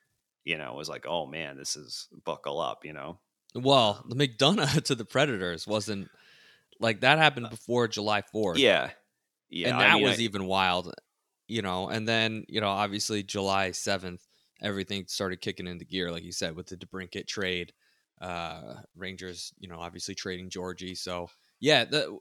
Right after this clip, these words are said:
Speaker 2: the DeBrincat trade, though, as you mentioned, were you, were you kinda sh-,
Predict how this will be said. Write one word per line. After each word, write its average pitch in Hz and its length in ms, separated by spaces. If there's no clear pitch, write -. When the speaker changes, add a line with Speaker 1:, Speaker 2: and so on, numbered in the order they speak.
Speaker 2:
the 147 200
DeBrincat 156 460
trade, 123 300
though, 110 160
as 110 160
you 110 60
mentioned, 104 640
were 131 120
you, 175 180
were 127 160
you 190 160
kinda 208 400
sh-, - 160